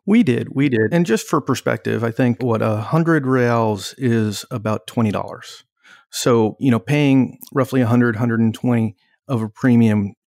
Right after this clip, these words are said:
y-, you know, to, if you figure that you save across all the different lines that you had to do, we probably saved at least an hour, maybe two hours. We also, I think, enjoyed the experience a whole lot more because we didn't have all that time waiting.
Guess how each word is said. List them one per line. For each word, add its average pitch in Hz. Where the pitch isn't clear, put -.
y-, 135
you 120
know, 110
to, -
if 139
you 139
figure 165
that 131
you 135
save 120
across 147
all 139
the 131
different 117
lines 113
that 117
you 113
had 107
to 110
do, 101
we 131
probably 120
saved 110
at 123
least 139
an 110
hour, 101
maybe 117
two 104
hours. 95
We 131
also, 139
I 131
think, 151
enjoyed 104
the 110
experience 120
a 107
whole 107
lot 95
more 143
because 107
we 117
didn't 110
have 107
all 104
that 107
time 101
waiting. 101